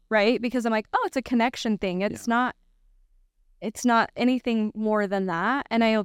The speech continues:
Speaker 1: I've always appreciated that aspect of it, of viewing it from that angle.
Speaker 2: Mm-hmm.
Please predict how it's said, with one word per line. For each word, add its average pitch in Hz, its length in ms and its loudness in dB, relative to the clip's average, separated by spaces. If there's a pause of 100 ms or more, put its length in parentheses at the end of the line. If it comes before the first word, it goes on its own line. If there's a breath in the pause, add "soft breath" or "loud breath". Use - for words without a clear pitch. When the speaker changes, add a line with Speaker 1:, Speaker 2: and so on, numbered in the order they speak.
(100)
Speaker 1:
I've 208 260 2
always 196 280 -2
appreciated 180 720 -4
that 175 400 0 (140)
aspect 262 480 -2
of 269 120 0
it, 294 220 2
of 190 340 0 (220)
viewing 202 320 2
it - 100 -6
from 190 120 -2
that 165 180 -2
angle. 78 380 -6 (120)
Speaker 2:
Mm-hmm. 117 400 -4